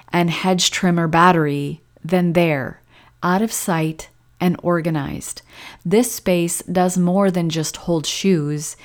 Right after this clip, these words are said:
It holds and hides our charging station for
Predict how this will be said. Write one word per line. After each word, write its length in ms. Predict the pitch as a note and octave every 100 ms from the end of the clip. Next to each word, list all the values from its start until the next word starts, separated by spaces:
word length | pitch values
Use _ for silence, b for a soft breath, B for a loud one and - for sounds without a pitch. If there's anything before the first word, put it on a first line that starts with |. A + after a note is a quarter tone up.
| B B
It 160 | - F#3+
holds 640 | - F#3+ G#3 A3 G#3 -
and 200 | - F3
hides 640 | D#3+ - - G#3+ D#3+ D#3 - -
our 100 | E3+
charging 560 | - - F3+ F3 F3
station 640 | D3+ - C#3+ C#3 - C#3+ D3
for 240 | - E3